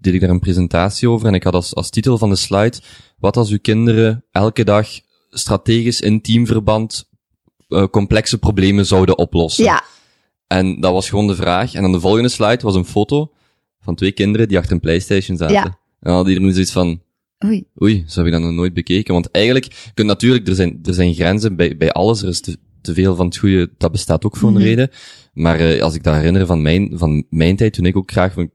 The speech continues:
Speaker 1: ik was natuurlijk een heel ander spel, maar ik, ook heel competitief daarmee bezig. Ja, dat was gewoon, dat was, dat was meer dan, "Ik speel een spelletje en het teert mij allemaal niet." Dat was, dat was frustratie en dat was
Speaker 2: Ja,
Speaker 1: roepen
Speaker 2: ja.
Speaker 1: en schreeuwen.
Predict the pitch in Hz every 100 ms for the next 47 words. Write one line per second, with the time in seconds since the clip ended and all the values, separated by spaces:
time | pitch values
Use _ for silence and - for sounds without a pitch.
0 | _ - 85 - - 87 85 87 95 101
1 | - 104 104 87 - - 87 - 90 -
2 | 90 - 92 85 82 80 71 78 120 156
3 | - - _ _ _ _ - 82 85 87
4 | - 95 92 90 82 85 - - 85 87
5 | 92 98 135 120 101 95 87 - - 101
6 | 92 - - 85 113 - - 90 _ -
7 | 92 101 123 120 117 123 120 131 135 87
8 | 78 76 - - 73 - 92 - - 92
9 | - - 117 85 240 226 220 247 151 117
10 | 104 - 104 113 147